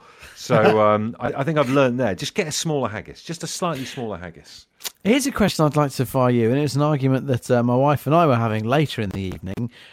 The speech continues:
Speaker 2: What would you say would be the correct word? Okay, this was the, um, this was how it was used. Natalie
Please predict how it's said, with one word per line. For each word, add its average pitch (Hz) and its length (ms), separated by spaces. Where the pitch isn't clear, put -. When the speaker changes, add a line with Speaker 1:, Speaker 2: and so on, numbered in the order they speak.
Speaker 2:
What 247 380
would 196 240
you 190 200
say 143 320
would 127 180
be 143 160
the 131 100
correct 170 600
word? 120 560
Okay, 120 200
this 196 280
was 185 160
the, 156 420
um, 131 320
this 160 180
was 208 120
how 180 180
it 156 80
was 139 180
used. 110 440
Natalie 160 680